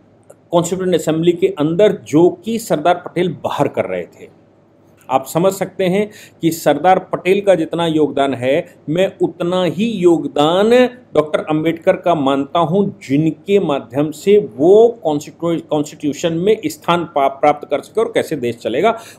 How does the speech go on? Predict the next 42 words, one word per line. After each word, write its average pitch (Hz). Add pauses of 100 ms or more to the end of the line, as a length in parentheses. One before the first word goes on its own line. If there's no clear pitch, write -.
और 202
उनके 170
अधिकार 147
कर्तव्य 160
और 156
position 139
क्या 139
होगी, 139
ये 135
सब -
कुछ 151
डॉक्टर 110
अंबेडकर 95
का 180
देन 139
है। - (1000)
अब - (220)
जिसने, 247
जिसके 202
नाम 180
से, 127
मतलब, 180 (160)
आप 151
सोचो 165
कि 196
संविधान 160
दिवस 147
हम 165
इसलिए 160
मनाते 127
हैं 180
कि 190
डॉक्टर 151
अंबेडकर 135
ने 139 (360)
छब्बीस 170
नवंबर 156
सन 170
उन्नीस 139
सौ 175
उनचास 127
को 117